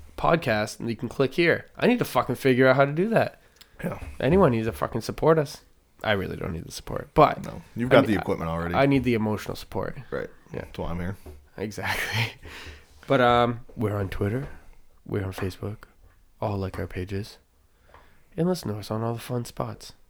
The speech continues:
Speaker 1: Pretty soon we'll be on more things. I'm just too lazy to actually put us on the other things. The other things are other things. I don't remember what they are, but there's other things you can actually listen to us on.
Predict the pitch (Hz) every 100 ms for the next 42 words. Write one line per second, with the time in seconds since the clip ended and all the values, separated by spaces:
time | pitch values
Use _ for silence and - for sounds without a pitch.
0 | _ _ _ _ _ 165 156 165 135 131
1 | 135 131 135 - 104 98 - 113 - 117
2 | 104 104 104 98 101 - 104 - 110 -
3 | 101 104 98 98 120 104 - _ _ _
4 | _ _ _ _ _ _ _ - 107 110
5 | 120 117 120 123 101 - - - - _
6 | _ _ - _ - 110 101 101 101 98
7 | 95 120 120 120 113 107 117 135 - 123
8 | 113 107 110 104 - 101 101 95 98 101
9 | 95 -